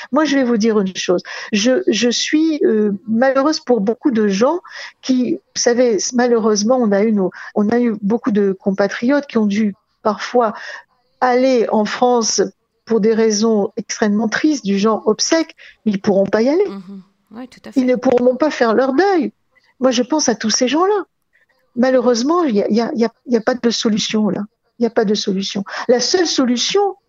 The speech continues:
Speaker 1: et, et vous savez, moi, je suis plutôt optimiste, j'essaie toujours de trouver, euh, quelque chose, une lumière dans le,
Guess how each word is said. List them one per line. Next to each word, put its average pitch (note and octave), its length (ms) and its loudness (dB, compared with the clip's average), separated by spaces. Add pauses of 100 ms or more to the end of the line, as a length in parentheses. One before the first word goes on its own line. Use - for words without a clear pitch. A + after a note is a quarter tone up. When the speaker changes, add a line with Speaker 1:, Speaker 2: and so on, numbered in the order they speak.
(180)
Speaker 1:
et, - 260 0
et A#3+ 40 2
vous A#3 120 0
savez, C4 380 2
moi, A#3 260 2
je A3+ 120 -4
suis G3 180 -6
plutôt - 300 -2
optimiste, B3 600 -2
j'essaie G#3+ 340 2
toujours B3 280 0
de G3+ 240 -2
trouver, B3 680 2
euh, G#3+ 160 2
quelque A3+ 320 0
chose, A#3+ 340 0
une G#3+ 140 2
lumière A3 340 2
dans G3 160 2
le, G3 200 2